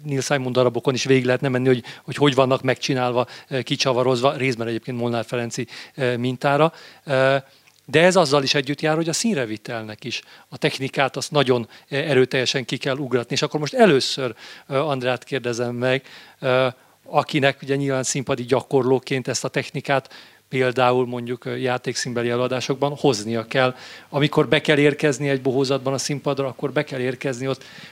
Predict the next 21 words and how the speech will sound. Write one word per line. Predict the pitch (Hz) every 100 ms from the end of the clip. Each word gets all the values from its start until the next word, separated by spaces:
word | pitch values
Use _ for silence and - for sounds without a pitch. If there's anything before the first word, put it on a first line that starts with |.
| -
ott | 139
nincsen | 165 165 143
egy | 127
hosszabb | - - - 127
monológra | 120 113 113 113 110 117 - - - -
idő, | 135 120
hogyha | 127 123 135
valaki | 117 120 -
lekési. | 123 113 - 127 120 156 160 - - -
Ö, | 143 143 151 147 - - _ _ _ _ - _ _
a | -
bulvár | 147 214 151 139
darab | 131 139 131 - - -
praxisa | - 156 - - 127 - 120
a |
színpadon, | 113 - 123 107 127 113 110 113 - - - - -
ö, | 135 120
egy | 120 113 120
játszó | 131 123 101 - 120
szemével | 107 135 117 120 151
milyen? | 175 117 98 98